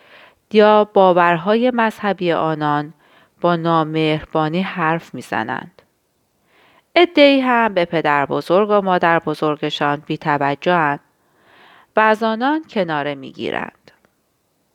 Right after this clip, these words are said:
اوقات مختلفی هست که نوه‌ها باید از پدر بزرگ و مادر بزرگشان به خاطر کلمات یا رفتارهایشان معذرت بخواهند.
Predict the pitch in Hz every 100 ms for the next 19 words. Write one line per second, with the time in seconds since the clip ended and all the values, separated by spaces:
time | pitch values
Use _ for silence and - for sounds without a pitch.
0 | _ _ _ _ _ _ _ _ - 262
1 | 269 294 320 330 247 208 - 160 175 190
2 | 185 165 151 147 - - 185 185 185 190
3 | 196 233 247 254 - _ _ _ 190 185
4 | 190 196 - 196 190 - 190 175 175 175
5 | 170 165 220 262 254 226 214 202 175 165
6 | 143 147 143 147 143 - 127 135 - _
7 | _ _ - _ - 220 233 226 233 240
8 | 277 - 190 160 135 127 - 165 - _
9 | _ _ - 220 208 196 190 - 185 175
10 | - 226 269 247 202 160 135 - _ _
11 | _ - 170 160 160 160 196 - 147 -
12 | 131 87 - -